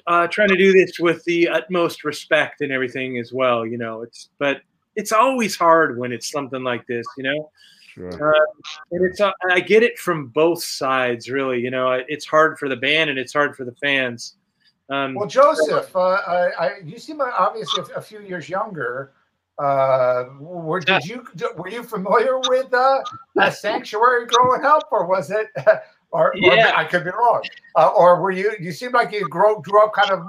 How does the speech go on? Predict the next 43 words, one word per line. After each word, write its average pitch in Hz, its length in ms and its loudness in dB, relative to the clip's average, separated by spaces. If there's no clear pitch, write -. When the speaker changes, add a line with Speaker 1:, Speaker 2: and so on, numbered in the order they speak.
Speaker 3:
more 185 340 4
in 185 140 -4
the 185 80 -2
nineties 175 460 -4
grunge 185 380 -2
era. 214 340 0
Was, 185 300 -6
was, 175 240 -6
uh, 170 180 0
were 170 100 -8
you 190 180 -2
into 220 180 -6
the 233 260 0
eighties 226 360 -6
band, 226 360 -6
you 196 40 -10
know, 185 80 -2
Sanctuary 208 640 -8
and 214 80 -8
all 208 200 -2
that 220 260 -2
before? 151 320 -2
Speaker 4:
Uh, 120 300 6
yeah, 147 140 4
I 127 120 4
mean, 131 300 -6
I 123 180 0
was, 131 380 -2
honestly, 127 320 0
I - 20 2
was 147 140 0
a 107 40 -4
big 131 240 -6
Queensrÿche 127 440 -8
fan 107 340 -8
when 101 100 -12
I 104 40 -8
was 101 100 -12
growing 104 200 -10
up. 104 160 -8
Um, 113 400 -4
Speaker 3:
Right 120 160 -20
on. 139 140 -20